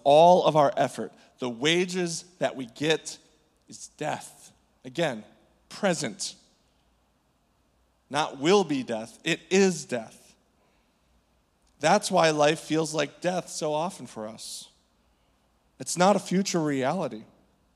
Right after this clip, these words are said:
The life of the present age is a life of death. So friends, why do we need eternal life? We need it because we can't go on killing ourselves trying to make it happen. Now, here's the remarkable thing about this verse.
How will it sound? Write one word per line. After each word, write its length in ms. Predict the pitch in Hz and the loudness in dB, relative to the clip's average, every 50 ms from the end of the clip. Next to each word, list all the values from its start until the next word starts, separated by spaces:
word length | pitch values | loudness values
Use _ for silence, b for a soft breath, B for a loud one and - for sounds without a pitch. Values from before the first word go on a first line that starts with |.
| _ _ _ _ _ _ _ - - | _ _ _ _ _ _ _ -16 -4
The 120 | - 131 127 | 0 0 2
life 320 | 123 143 151 175 190 - | 6 8 8 8 6 4
of 100 | 180 151 | -2 -4
the 60 | 143 | -6
present 480 | 135 - - 165 165 165 165 156 139 - - | -6 -2 2 2 2 2 2 -2 -6 -6 -4
age 380 | 147 175 190 185 165 143 - | -2 0 2 2 0 0 -2
is 140 | - 143 131 | -6 -4 -2
a 40 | 143 | 0
life 340 | 135 139 151 165 175 165 - | 2 4 4 4 4 2 -2
of 180 | 127 120 120 | -8 -10 -10
death. 280 | - 160 190 196 170 - _ b b b b b | -10 -8 -8 -8 -10 -12 _ b b b b b
So 100 | b - | b -10
friends, 240 | 160 190 185 175 147 | -6 -6 -6 -6 -6
why 240 | 123 127 139 170 226 | 0 4 6 6 6
do 80 | 226 | 6
we 120 | 202 170 147 | 4 2 0
need 200 | 156 180 202 175 | 0 0 -2 -2
eternal 360 | 160 - - 175 165 147 127 | -2 -2 0 0 2 2 2
life? 440 | 123 131 160 339 - - - - - _ b b b b b b b b b | 4 4 2 2 0 -4 -12 -20 -20 _ b b b b b b b b b
We 60 | - 202 | 0 0
need 100 | 277 294 | 0 0
it 140 | 320 220 | 0 -4
because 260 | 190 170 - 196 180 185 | -6 -4 -4 -4 -6 -6
we 60 | 160 | -4
can't 360 | - - 202 214 220 - - | 0 0 0 0 0 -4 -6
go 220 | - 190 196 180 | -4 -2 0 2
on 200 | 180 185 190 180 | 2 0 0 -2
killing 460 | - - - - 180 196 220 226 202 175 | -6 -10 -6 -2 0 2 2 2 0 0
ourselves 540 | 147 135 131 - - 156 131 127 139 156 | 0 -2 -2 -2 -2 -2 0 0 0 -2
trying 240 | - - 180 180 185 | -4 -4 -2 -2 -2
to 60 | 190 | -2
make 180 | 185 180 185 180 | -2 -6 -6 -6
it 80 | 190 180 | -8 -10
happen. 400 | 180 196 233 247 - 127 110 - _ _ _ _ _ _ _ _ _ _ _ _ _ _ _ _ _ _ _ _ _ _ _ _ _ _ _ _ _ _ _ _ _ _ _ _ _ _ _ _ _ _ _ _ _ _ _ _ _ _ _ _ _ _ _ _ _ _ _ | -10 -10 -10 -10 -12 -14 -18 -18 _ _ _ _ _ _ _ _ _ _ _ _ _ _ _ _ _ _ _ _ _ _ _ _ _ _ _ _ _ _ _ _ _ _ _ _ _ _ _ _ _ _ _ _ _ _ _ _ _ _ _ _ _ _ _ _ _ _ _
Now, 220 | - 135 123 107 - _ _ _ _ _ _ _ _ _ _ _ _ _ _ _ _ _ _ _ _ _ _ _ | -12 -10 -10 -10 -12 _ _ _ _ _ _ _ _ _ _ _ _ _ _ _ _ _ _ _ _ _ _ _
here's 180 | - 147 170 165 | -10 -8 -8 -6
the 100 | 147 156 | -6 -4
remarkable 440 | 147 135 135 131 131 131 123 120 120 | -4 -2 -2 -2 -2 -4 -6 -10 -8
thing 200 | - 123 120 117 | -6 -6 -6 -4
about 220 | 113 113 107 - | -4 -4 -6 -6
this 160 | 107 104 - | -10 -12 -12
verse. 440 | - 104 110 107 - - - - - | -12 -14 -14 -16 -16 -16 -16 -18 -18